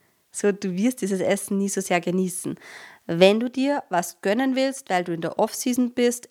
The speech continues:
essen bist mit Freunden, ich bin da sehr ein Fan davon, dass ich sag, ich teile mir die Nachspeise oder vielleicht da einfach die Pizza teilen und jeder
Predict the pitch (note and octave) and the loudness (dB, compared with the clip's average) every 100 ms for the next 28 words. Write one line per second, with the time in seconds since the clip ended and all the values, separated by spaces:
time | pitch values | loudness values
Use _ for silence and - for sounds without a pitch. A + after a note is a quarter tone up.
0 | - - - - A3+ A#3 A3 - F3+ - | -2 -2 -2 -4 -2 0 -2 -2 -4 -2
1 | F3 F3 G3+ - A#3+ B3+ - - - - | 2 2 2 -2 -4 -4 -8 -20 -20 -20
2 | - _ _ - G3 C4 A#3+ F#3 - - | -20 _ _ -4 2 4 4 0 -6 -8
3 | G#3 F#3 G#3 G#3+ G3 F3+ F#3+ G3 - F#3+ | 0 2 2 0 0 2 2 -2 0 0
4 | F#3+ F#3 F#3+ - F3 F3+ E3+ - D#3+ D#3 | 2 -2 -4 2 2 2 -4 -6 -2 0
5 | G#3+ A#3+ A#3 G#3+ A3+ - G#3+ G#3 A3 - | 0 0 2 2 0 -4 2 4 2 0
6 | A#3 A#3+ - _ _ _ _ _ - - | 0 0 -2 _ _ _ _ _ -6 2
7 | G#3 G3+ G#3 F#3+ F#3 - G#3 F#3+ - G3+ | 4 4 4 2 0 -2 0 0 0 -2
8 | F3 F#3 G3 - F#3 C4+ C4+ A#3+ A#3+ A#3+ | 0 -2 -4 -10 -4 -4 0 -2 0 2
9 | A3 G#3+ F3+ F#3+ F#3 F3+ | 2 2 -4 -2 0 0